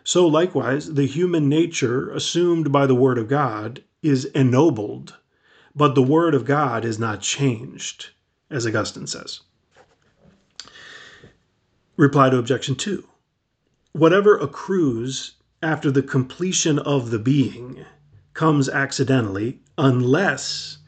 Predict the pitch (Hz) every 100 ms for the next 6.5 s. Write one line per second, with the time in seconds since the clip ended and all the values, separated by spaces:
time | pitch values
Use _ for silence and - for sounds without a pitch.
0 | _ _ - _ - 165 143 143 139 165
1 | 165 170 160 156 151 143 151 143 - 135
2 | 127 139 185 165 139 127 123 135 143 -
3 | 143 - 147 131 131 117 127 135 135 170
4 | 143 104 92 _ _ _ _ _ _ _
5 | _ - 143 131 147 139 139 135 139 139
6 | 151 202 220 - -